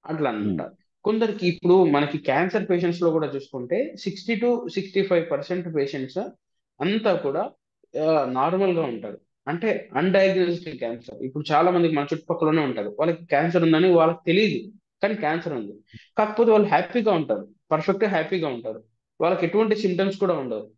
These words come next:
Speaker 1: End stage లోనో ఏదో sudden గా కార్డియాక్ ఫెయిల్యూరో లేదంటే, ఆ, ఇంకేదో అయిపోతుంది.
Speaker 2: ఉమ్.
Speaker 1: అంతేగాని అక్కడ వాళ్ళకి ఎటువంటి symptoms ఉండవు, కానీ cancer ఉంటుంది శరీరంలో. ఇక్కడ ఏముంది?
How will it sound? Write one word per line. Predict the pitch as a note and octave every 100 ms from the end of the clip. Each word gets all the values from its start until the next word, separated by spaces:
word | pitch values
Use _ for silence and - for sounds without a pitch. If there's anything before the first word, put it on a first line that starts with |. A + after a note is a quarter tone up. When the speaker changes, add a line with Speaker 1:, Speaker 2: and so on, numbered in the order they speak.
| -
Speaker 1:
End | D#3+ F3+ E3+
stage | - F3+ E3+
లోనో | F3 G3+
ఏదో | F#3+ F3+
sudden | E3+ D3 E3
గా | E3+ F3
కార్డియాక్ | C3+ C#3+ D3+ - D3 C#3 D3
ఫెయిల్యూరో | C#3+ C#3+ D3+
లేదంటే, | F3 D3+ C#3 D#3+ A3+ - _ _ -
ఆ, | C#3+ D3+ C#3+ C3 B2 F3
ఇంకేదో | G3 F#3+ F3+
అయిపోతుంది. | D3 D3 D#3+ C3+ G#2+ G2+ - _ _ _ _ _ _ _ _ _ _ _ G#2
Speaker 2:
ఉమ్. | D#2+ -
Speaker 1:
అంతేగాని | E3+ G3+ G#3+ D3 C3 A3 - -
అక్కడ | F#3 A3
వాళ్ళకి | G3+ G3+ G3+ G3+
ఎటువంటి | F3 A3 A3 A3+
symptoms | F3 F3+ F3+ E3+
ఉండవు, | A2+ A2
కానీ | - A3
cancer | A#3 F3 F3+ F3
ఉంటుంది | D#3 B2+ A#2
శరీరంలో. | D3 C#3 A#2 G#2 G2+ - _ _ _ G3
ఇక్కడ | F#3 G#3+
ఏముంది? | A3 G#3+ G#3 G#3+ G#3+